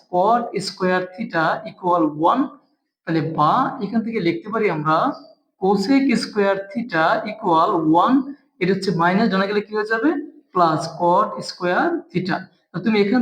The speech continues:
থেকে ওয়ান plus cot square theta সমান কিন্তু cosec square theta তুমি লিখতে পারো। আমরা এভাবে করতে পারি।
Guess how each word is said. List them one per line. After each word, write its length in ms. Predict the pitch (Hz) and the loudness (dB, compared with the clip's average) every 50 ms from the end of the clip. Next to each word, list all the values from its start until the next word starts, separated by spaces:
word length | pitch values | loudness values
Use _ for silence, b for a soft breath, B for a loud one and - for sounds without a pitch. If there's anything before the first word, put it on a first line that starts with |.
| 254 269 | 2 2
থেকে 180 | 277 262 214 170 - - - | 2 2 2 2 2 2 2
ওয়ান 260 | 190 185 190 220 233 233 233 - | 2 4 4 4 2 0 -2 -2
plus 280 | 208 208 214 220 - - - - 190 | 0 0 0 0 0 -2 -6 -4 0
cot 300 | 185 190 202 226 - - - 208 - - | 2 4 4 4 2 0 -2 -6 -6 -6
square 280 | - - 208 208 202 - | -4 -2 -2 -2 -2 -2
theta 260 | - - - 180 165 160 175 - - - - - _ - - | -6 -4 -2 0 0 0 0 -2 -6 -12 -18 -16 _ -6 -4
সমান 260 | - 175 180 202 208 202 208 | 0 2 2 4 4 4 4
কিন্তু 220 | 233 233 - - 311 302 294 - - - | 4 4 4 6 4 4 2 0 -2 0
cosec 300 | 220 214 - - 220 196 208 - | 0 2 2 2 2 2 2 2
square 200 | - - 208 - | 0 0 -2 -2
theta 140 | - 180 190 185 | 0 0 2 4
তুমি 120 | 185 175 165 160 | 4 4 4 4
লিখতে 220 | 175 170 170 - 175 156 | 2 2 0 0 0 0
পারো। 140 | 151 156 - - _ _ _ B B B B B B B B | 0 0 -2 -6 _ _ _ B B B B B B B B
আমরা 140 | 208 226 240 233 208 | 2 2 4 4 4
এভাবে 200 | 208 220 262 269 269 | 4 4 2 2 2
করতে 180 | 214 185 - 185 165 | 2 2 2 2 2
পারি। 180 | 160 156 190 | 2 2 2